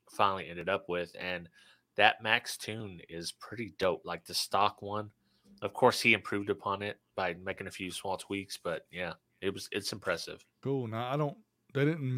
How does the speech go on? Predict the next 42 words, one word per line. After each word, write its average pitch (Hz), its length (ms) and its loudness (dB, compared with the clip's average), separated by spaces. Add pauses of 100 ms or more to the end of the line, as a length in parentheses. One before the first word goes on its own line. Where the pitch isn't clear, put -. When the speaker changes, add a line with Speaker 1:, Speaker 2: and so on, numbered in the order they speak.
Speaker 2:
mention 123 400 0
any 104 460 0
pricing 92 720 -4
or 90 100 -8
anything, 107 420 -8
did 110 200 -6
they? 117 220 -6 (240)
Speaker 1:
That's 110 240 8
gonna 101 260 2
be, 95 240 -6
dude, 95 220 -2
that's 95 220 0
gonna 95 160 -4
be 90 140 -2
like 87 180 -4
a - 120 -14
dealer 90 320 -2
item. 90 400 -2
I 98 180 2
guarantee 92 500 -4
you 82 80 -2
it's 82 140 -6
at - 80 -4
least 92 360 -4 (360)
thirty-five 92 460 4
hundred - 280 -2
Speaker 2:
Twenty. 80 120 0
Speaker 1:
bucks. - 460 -6
Speaker 2:
Oh, 110 180 0
really? 113 320 4
You 110 60 -2
think 117 200 -6
it's 117 120 -8
that 113 100 -2
much? 120 220 -4
Speaker 1:
Yeah. 92 200 0 (420)
I 113 100 10
did 127 180 10
Speaker 2:
It - 60 4
could 175 100 10
Speaker 1:
see 143 100 6
Speaker 2:
be, 139 320 10